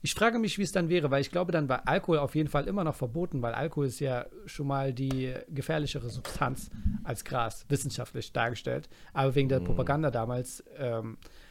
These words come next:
Speaker 1: haben alle gedacht, Gras ist das Tödlichste, whatever. Und diese Werbung, die damals im Fernsehen lief, wo du denkst, das ist doch,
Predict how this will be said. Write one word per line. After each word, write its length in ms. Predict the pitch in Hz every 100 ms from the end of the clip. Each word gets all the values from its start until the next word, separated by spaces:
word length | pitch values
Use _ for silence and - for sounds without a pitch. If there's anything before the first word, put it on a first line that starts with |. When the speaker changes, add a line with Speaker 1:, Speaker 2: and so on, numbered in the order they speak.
| -
Speaker 1:
haben 140 | - 123
alle 160 | 127
gedacht, 280 | 123 120 104
Gras 320 | - 127 127
ist 160 | 120 -
das 100 | 131
Tödlichste, 520 | - 139 123 - 127
whatever. 400 | 120 123 123 123
Und 100 | 120
diese 220 | 117 113 110
Werbung, 360 | 127 131 127
die 120 | 117
damals 280 | 113 117 117
im 80 | 110
Fernsehen 380 | - 123 117 120
lief, 220 | 120 110
wo 60 | 120
du 100 | 110
denkst, 260 | 120 110
das 140 | 113 110
ist 140 | -
doch, 200 | 113 -